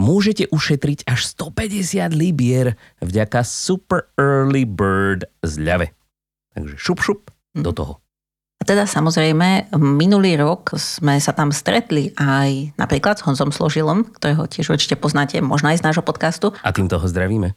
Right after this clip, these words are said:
Speaker 2: Hej, takže keby sa ktokoľvek chystal do Londýna, tak sa môžete ozvať Matúšovi, som ti práve dohodla stretnutie.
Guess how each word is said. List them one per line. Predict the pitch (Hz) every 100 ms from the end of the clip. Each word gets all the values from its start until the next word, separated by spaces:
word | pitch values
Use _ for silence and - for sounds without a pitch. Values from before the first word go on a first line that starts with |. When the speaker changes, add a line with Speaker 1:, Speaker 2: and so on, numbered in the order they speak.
| _
Speaker 2:
Hej, | 147 156 143
takže | 147 160 190 170 165 - _ -
keby | - 196
sa | 247 233
ktokoľvek | 240 339 277 240
chystal | - 185 - 156
do | 160
Londýna, | 170 165 165 165 175 180 180
tak | 170 165 - - 190 - _ _
sa | - 190
môžete | 202 208 214
ozvať | 214 214 226
Matúšovi, | 220 240 - 175
som | -
ti | 156
práve | - 139
dohodla | - 160 139 160
stretnutie. | - 160 185 175 170